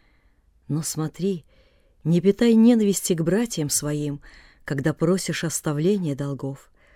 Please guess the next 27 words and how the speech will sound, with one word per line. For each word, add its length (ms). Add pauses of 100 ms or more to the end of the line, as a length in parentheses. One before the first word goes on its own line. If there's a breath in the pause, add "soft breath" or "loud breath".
(500)
За 160
дверьми 380
остаются 600
те 240
молитвы, 540
которые, 480
возносясь 600
к 120
Богу, 520 (360 loud breath)
не 220
имеют 320
при 160
себе 340
любви, 420
потому 460
что 260
одна 320
любовь 640 (320 soft breath)
отверзает 840
двери 460
молитве. 640 (760)
Если 380
брат 380
твой 180
гневается 720
на 140
тебя, 380